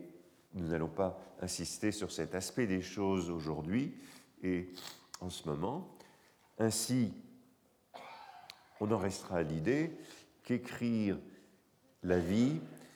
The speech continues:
c'est tenir registre, mettre en rôle, comme il le dit ici, enrôler <coughs>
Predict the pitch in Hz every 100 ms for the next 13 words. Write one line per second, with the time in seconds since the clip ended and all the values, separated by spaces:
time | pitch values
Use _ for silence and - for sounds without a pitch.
0 | - _ - - - 135 123 113 - -
1 | - - - _ - - 127 120 120 87
2 | 87 80 113 151 - - - - - _
3 | _ _ - 80 127 135 101 - 87 82
4 | 80 101 151 254 220 78 76 78 76 -
5 | - 98 87 80 78 95 95 - - 73
6 | - - 147 160 - 117 92 92 95 131
7 | 156 - - - - - - - - -
8 | - - -